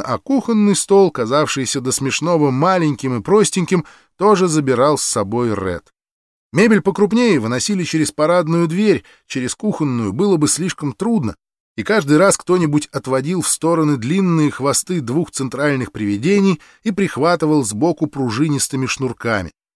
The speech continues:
И все-таки то и дело Стэм или Дэнни, или еще кто-то, тащивший мебель,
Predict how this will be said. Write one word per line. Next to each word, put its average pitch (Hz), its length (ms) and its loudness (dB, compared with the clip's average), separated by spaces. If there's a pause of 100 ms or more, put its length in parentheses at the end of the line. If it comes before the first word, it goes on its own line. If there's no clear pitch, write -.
(500)
И 117 100 -2
все-таки 214 500 0
то 233 200 0
и 156 120 4
дело 180 400 2 (140)
Стэм 226 420 4
или 107 140 0
Дэнни, 170 500 2
или 92 120 -4
еще 98 400 0
кто-то, 196 320 0
тащивший 160 540 0
мебель, 156 380 4